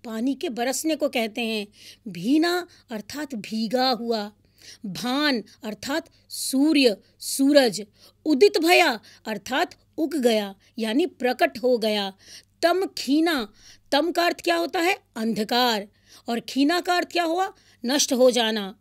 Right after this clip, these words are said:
अर्थात अंधकार का नष्ट हो जाना। तो अब इस, इस ज्ञान रूपी आंधी में कबीर जी हमें क्या बताना चाहते हैं?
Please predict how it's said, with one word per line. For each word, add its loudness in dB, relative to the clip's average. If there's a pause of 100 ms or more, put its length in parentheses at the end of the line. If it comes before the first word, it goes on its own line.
अर्थात -2 (220)
अंधकार -4
का -2 (360)
नष्ट -4
हो 0
जाना। 0 (460)
तो 4 (240)
अब 4 (440)
इस, 0 (340)
इस 0
ज्ञान 0
रूपी 0
आंधी -2 (320)
में 0 (400)
कबीर 2
जी -2
हमें -4
क्या -2
बताना 0
चाहते 0
हैं? -2